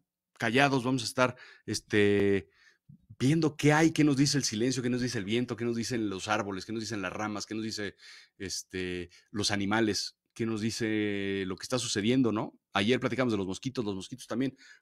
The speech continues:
con un, con el silencio son ensordecedores. Entonces, pues vamos a estar por ahí aprovechando. Muchas gracias por todos,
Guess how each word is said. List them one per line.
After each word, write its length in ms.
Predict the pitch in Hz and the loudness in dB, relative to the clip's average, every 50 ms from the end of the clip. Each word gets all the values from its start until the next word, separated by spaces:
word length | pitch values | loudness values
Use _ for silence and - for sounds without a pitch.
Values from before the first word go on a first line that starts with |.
| _ _ | _ _
con 220 | - 104 98 104 | -6 -4 -2 0
un, 800 | 117 127 135 135 135 135 131 127 120 120 117 113 110 107 101 - _ _ _ _ _ _ _ _ _ _ _ _ - - | 2 4 4 6 6 6 6 6 4 4 2 2 2 0 -2 -4 _ _ _ _ _ _ _ _ _ _ _ _ -14 -6
con 100 | 110 104 | -6 -4
el 80 | 98 | -4
silencio 580 | - 107 104 123 139 139 - 139 151 156 156 _ _ _ _ _ _ _ _ _ _ _ _ _ _ _ _ | -4 0 0 2 2 2 0 0 -2 -2 -4 _ _ _ _ _ _ _ _ _ _ _ _ _ _ _ _
son 240 | - - - 135 151 | -8 -4 0 2 2
ensordecedores. 1120 | 156 147 139 - 131 117 113 110 107 - 113 110 101 - - 139 113 - - - - _ _ _ _ | 2 2 4 2 2 2 2 0 0 0 0 2 2 2 0 0 -4 -6 -8 -10 -12 _ _ _ _
Entonces, 480 | - - - 135 139 131 151 139 - - - - - - _ _ - | -16 -8 -4 -4 -2 -2 -2 -4 -4 -6 -10 -20 -20 -20 _ _ -10
pues 140 | - 113 120 | -6 0 2
vamos 180 | 147 151 139 | 2 2 2
a 40 | 139 | 0
estar 200 | 127 - 151 143 | 2 2 2 2
por 140 | 147 131 123 | 4 4 6
ahí 180 | 135 139 139 | 6 6 6
aprovechando. 600 | 139 131 - 107 104 101 - 131 127 123 113 101 - - - - - - _ - - | 4 4 2 0 -2 0 2 2 2 2 2 -2 -4 -8 -20 -20 -20 -20 _ -10 -4
Muchas 240 | 151 180 - 165 160 | -2 2 2 4 4
gracias 260 | 165 175 160 151 139 | 4 4 4 2 -2
por 140 | - 117 117 | -4 -6 -2
todos, 340 | - 143 139 135 113 - | 2 2 2 2 0 -2